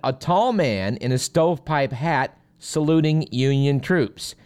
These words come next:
Experts say the man appears to be President Lincoln just before the delivery of his famous Gettysburg Address. It was, on the other hand, kind of a bad week for historical perspective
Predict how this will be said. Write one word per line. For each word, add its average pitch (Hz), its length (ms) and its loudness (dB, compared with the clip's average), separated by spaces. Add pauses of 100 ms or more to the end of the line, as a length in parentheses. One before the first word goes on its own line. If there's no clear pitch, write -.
(560)
Experts - 440 -2
say 165 100 2
the 131 120 0
man 127 240 0
appears 156 320 -2
to 160 100 -4
be 127 160 2
President 135 480 0
Lincoln 139 580 0
just 185 460 0 (160)
before 147 600 2
the 110 100 -6
delivery 131 560 0
of 104 100 -4
his 104 220 -2
famous 110 500 -2 (160)
Gettysburg 92 600 0
Address. 85 640 -6 (1040)
It 139 60 -2
was, 151 240 2
on 147 100 2
the 135 140 0
other 139 180 0
hand, 143 400 0
kind 147 180 0
of 135 120 0
a 135 80 2
bad 185 400 0
week 110 320 -4
for 113 240 -2
historical 117 580 0
perspective 113 720 -4